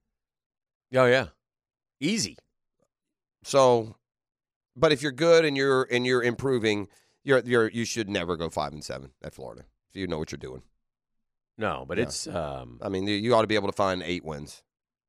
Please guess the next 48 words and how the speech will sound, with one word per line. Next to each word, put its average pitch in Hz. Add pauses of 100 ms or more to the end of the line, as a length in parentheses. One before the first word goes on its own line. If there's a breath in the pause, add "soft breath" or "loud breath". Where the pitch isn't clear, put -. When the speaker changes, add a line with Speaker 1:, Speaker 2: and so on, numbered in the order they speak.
(320)
Speaker 2:
if 98
you're 104
good, 85
if 82
you're 123
getting 147
better, 78 (480)
or 139
there's 156
no 165
hope, 131
bro. 73 (460)
Speaker 1:
Oh, 110
I 92
Speaker 2:
If 98
Speaker 1:
know. 123
Speaker 2:
you 220
come 220
out 202
again 139
and 110
you're 110
only 107
at -
five 87
or 87
six, -
then 107
you're, 147
you're, 151 (140)
you're 151
not 165
gonna 156
get 135
it 104
done. 139 (560)
That's -
the, 95 (100)
that's 156
the 135
sad 117
reality. 95
That 110
doesn't 135
mean 117
he's 87
getting 80
fired. 135